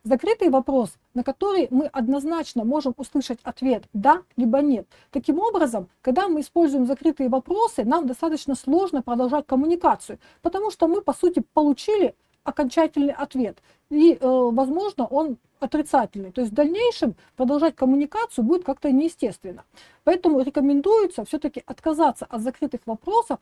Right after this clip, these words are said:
и перейти к вопросам открытым, то есть, э, которые, э, чаще всего начинаются с таких слов,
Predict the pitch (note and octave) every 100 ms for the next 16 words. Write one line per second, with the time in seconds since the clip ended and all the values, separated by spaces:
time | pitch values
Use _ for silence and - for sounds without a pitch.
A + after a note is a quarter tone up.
0 | _ E4 F4 - B3+ A#3 E4+ F4 A3 -
1 | C4+ C#4 B3 - - D4 C4+ A3+ - _
2 | _ - C#4+ B3 C4+ A#3 A3+ C4+ F#4+ F4+
3 | D#4+ A3+ _ _ _ _ _ _ _ B3
4 | B3 - G4+ - D#4 - C#4+ C#4+ A3+ _
5 | _ B3+ - D4 E4+ E4+ C#4 C4+ - C#4
6 | D#4 - D4 C#4